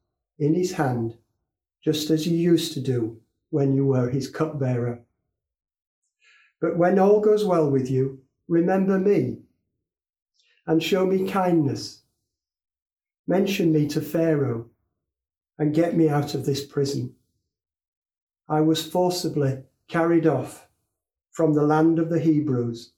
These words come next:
and even here I have done nothing to deserve being put into prison." When the chief baker saw that Joseph had given a favourable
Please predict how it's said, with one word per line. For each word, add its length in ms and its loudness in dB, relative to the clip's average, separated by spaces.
and 220 0
even 300 0
here 500 0
I 80 0
have 160 0
done 260 0
nothing 560 -2
to 140 -4
deserve 520 0
being 280 -2
put 240 -4
into 220 -4
prison." 540 -6
When 220 0
the 100 0
chief 340 0
baker 540 -2
saw 300 2
that 160 0
Joseph 480 2
had 160 -4
given 260 0
a 60 0
favourable 840 -2